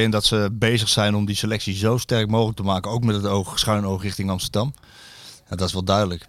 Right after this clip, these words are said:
Wat niet gezegd, eh, is natuurlijk dat ze allemaal blijven, hè, want, ja, god. Kijk, ik, ik,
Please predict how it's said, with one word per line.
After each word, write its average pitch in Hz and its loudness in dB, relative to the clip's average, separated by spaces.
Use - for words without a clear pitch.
Wat 113 4
niet 113 2
gezegd, 107 0
eh, 101 0
is 95 -2
natuurlijk 98 -4
dat 95 0
ze - 0
allemaal 95 -2
blijven, 92 0
hè, 95 -4
want, 95 -6
ja, - -12
god. - -12
Kijk, 113 -2
ik, 220 -4
ik, - -2